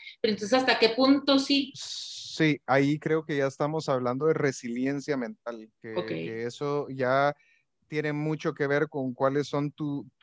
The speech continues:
Speaker 2: cuáles son tus filosofías personales sobre la vida, como el
Speaker 1: Ujú.
Speaker 2: prisma a través de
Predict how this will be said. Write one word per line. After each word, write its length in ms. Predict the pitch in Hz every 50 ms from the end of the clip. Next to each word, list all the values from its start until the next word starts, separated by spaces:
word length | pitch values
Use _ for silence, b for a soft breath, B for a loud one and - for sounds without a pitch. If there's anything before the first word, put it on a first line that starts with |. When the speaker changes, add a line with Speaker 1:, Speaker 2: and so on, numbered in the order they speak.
| _ _
Speaker 2:
cuáles 320 | _ - 143 139 143 147 -
son 120 | 156 147
tus 180 | - 160 147 -
filosofías 640 | - 143 127 120 110 - 110 110 131 135 139 143 -
personales 720 | - 156 131 123 113 - 110 107 120 127 139 151 147 -
sobre 260 | - 131 117 113 110
la 140 | 107 101 107
vida, 320 | 120 135 147 160 165 165 - _ _ _ _ _
como 240 | - 151 139 127 120
el 80 | 120 120
Speaker 1:
Ujú. 100 | - -
Speaker 2:
prisma 560 | 160 165 185 180 151 135 123 113 101 107 120 -
a 100 | 120 -
través 340 | - 120 117 117 123 123
de 140 | 135 143 127